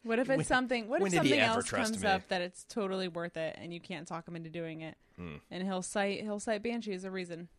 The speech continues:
Speaker 2: Hmm.
Speaker 1: And True Blood.
Speaker 2: I still have Walking Dead to hang over his head.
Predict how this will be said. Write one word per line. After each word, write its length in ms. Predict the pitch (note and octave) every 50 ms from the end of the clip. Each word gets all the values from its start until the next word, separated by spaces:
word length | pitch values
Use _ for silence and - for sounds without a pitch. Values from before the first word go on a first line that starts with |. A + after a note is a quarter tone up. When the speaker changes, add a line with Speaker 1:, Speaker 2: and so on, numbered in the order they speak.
| _ _ _ _ _ _ _ -
Speaker 2:
Hmm. 220 | F#2+ G2 G2 F#2+ F2+ - _ _ _ _ _ _ -
Speaker 1:
And 120 | G3 F#3+ F#3
True 200 | - G#3+ F#3 E3
Blood. 260 | E3 D#3+ D#3 D#3+ D#3 _ _ _ _ _ _ _ _ _ _ _ _ _ _ _ _ _ - -
Speaker 2:
I 80 | F#2 A2
still 200 | - - D#3 C#3+
have 160 | C3 A2 G2+
Walking 300 | G2+ G2 F#2+ - F2+ E2+
Dead 180 | F2 E2+ E2
to 40 | - E2+
hang 140 | E2 E2
over 180 | E2 D2+ D2 -
his 200 | - E2 D#2 -
head. 240 | D2+ C2+ C#2 C#2+